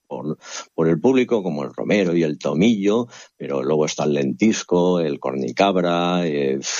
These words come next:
eh, la, las, la manzanilla, que aquí en el Finestra llaman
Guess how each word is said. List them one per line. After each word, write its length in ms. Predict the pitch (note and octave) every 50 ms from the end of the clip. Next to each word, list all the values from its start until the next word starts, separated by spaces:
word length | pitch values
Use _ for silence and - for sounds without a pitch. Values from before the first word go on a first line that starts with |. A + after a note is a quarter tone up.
| - - - - - - - - -
eh, 1200 | - - - - - - - - - - - - D2+ - - - - - - - - - - - -
la, 440 | - - - - - - - - - -
las, 280 | - - - - -
la 240 | - - - - E2+
manzanilla, 760 | D#2+ E2+ E2+ D#2+ - - C#2 - - B2 A#2+ G2 - F2+ F#2
que 220 | F2+ C#2+ C2+ B1+ G#1+
aquí 220 | G1+ - - D#2 D2
en 380 | C#2+ D2 D2 C#2+ C#2+ D2 D2 D2
el 320 | C#2+ C#2+ C#2+ C#2+ C#2 C#2
Finestra 440 | - - G2 - - - - D#2 D#2 D2+
llaman 680 | D2 D2 D2 C#2+ C#2 C#2+ D2 C#2+ C#2+ D2 D2+ D2 C#2